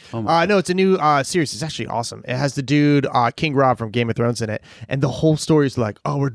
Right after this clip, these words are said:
Speaker 2: we're looking to get that up on C C T V." I had no idea that London has so many goddamn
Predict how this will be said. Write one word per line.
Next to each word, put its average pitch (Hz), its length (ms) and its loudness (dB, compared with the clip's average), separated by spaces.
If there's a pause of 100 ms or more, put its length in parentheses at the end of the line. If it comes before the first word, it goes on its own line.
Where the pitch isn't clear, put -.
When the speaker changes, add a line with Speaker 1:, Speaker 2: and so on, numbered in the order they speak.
Speaker 2:
we're 147 180 2
looking 147 260 0
to 139 40 -4
get 131 140 -2
that 127 120 -2
up 120 140 -4
on 110 100 -6
C - 140 -6
C 120 180 -6
T 120 160 -6
V." 107 280 -6 (280)
I 143 100 -2
had 165 100 2
no 151 260 2
idea 147 380 4
that 120 180 -4
London 123 400 -2
has 107 220 -10
so 117 200 -2
many 117 140 -6
goddamn 117 320 -4